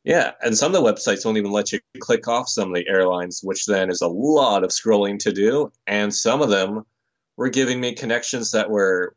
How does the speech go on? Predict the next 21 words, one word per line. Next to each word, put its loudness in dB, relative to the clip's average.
for 4
the 4
s-, -6
same -2
trip, 2
one 0
connection 0
would 2
be 2
seventeen -2
hours, -4
another 2
connection -2
forty-five 0
minutes -6
in 0
the 0
same 2
trip. -4
It's 0
super 2